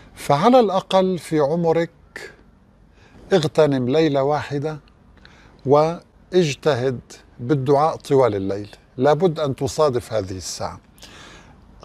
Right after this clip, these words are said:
قبل أن نتأمل هذا الحديث العظيم، أريد أن أقرأ عليك هذا الحديث، آه، لتدرك هذا الكنز النبوي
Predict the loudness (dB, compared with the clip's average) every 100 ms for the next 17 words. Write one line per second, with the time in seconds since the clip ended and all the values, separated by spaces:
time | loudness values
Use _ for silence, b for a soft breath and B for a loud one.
0 | 0 2 2 0 -2 -4 -10 _ _ _
1 | -8 -6 -2 -2 0 2 2 0 -2 -2
2 | -2 -4 -6 -4 -2 -4 -6 -16 -14 -6
3 | -2 -2 -2 -2 -2 -4 -8 -2 0 0
4 | -2 -6 -6 -10 _ -8 -6 -4 -6 -6
5 | -20 -20 -8 -2 0 0 0 0 0 -2
6 | -4 -4 -4 -6 -10 -20 -20 B B B
7 | B B -6 -2 -2 0 0 2 2 2
8 | 2 -2 -6 -2 -2 -2 -4 -2 -2 -2
9 | -4 -10 -18 -20 -20 _ -8 -4 -2 0
10 | 0 0 -4